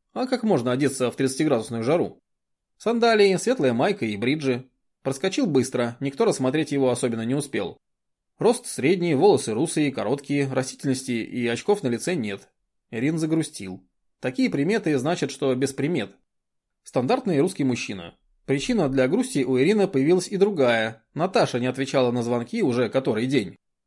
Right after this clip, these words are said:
Сначала он не очень переживал, понимал, что она, увлечённая экскурсиями и театрами, вероятно, просто не слышит звонок. Потом он начал волноваться всерьёз. Она же должна видеть пропущенные звонки, могла хотя бы перезвонить.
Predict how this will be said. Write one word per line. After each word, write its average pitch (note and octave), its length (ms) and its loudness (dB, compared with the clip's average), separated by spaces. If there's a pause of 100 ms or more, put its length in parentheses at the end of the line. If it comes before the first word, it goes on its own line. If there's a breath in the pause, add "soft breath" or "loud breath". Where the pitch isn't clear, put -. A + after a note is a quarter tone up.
(280)
Сначала C#3+ 460 2
он C#3 220 2
не C3 120 0
очень D#3 300 2
переживал, A#2+ 500 0
понимал, A2+ 420 0
что G2 240 -6
она, B2+ 280 2
увлечённая A#2 720 -4
экскурсиями B2 600 -4
и A2 120 -6
театрами, D#3 640 0
вероятно, C#3 460 0
просто E3 320 -2
не F3+ 100 -2
слышит B2 300 -4
звонок. C3 380 -2 (640)
Потом G#2+ 320 -4
он D3 100 0
начал D#3 280 0
волноваться C#3+ 520 2
всерьёз. C3+ 560 0 (280)
Она C3+ 260 -2
же B2+ 140 2
должна C3+ 380 2
видеть E3 300 -2
пропущенные B2 520 -2
звонки, C#3 560 -2
могла B2 320 0
хотя C3 220 -2
бы B2 100 0
перезвонить. C#3 640 0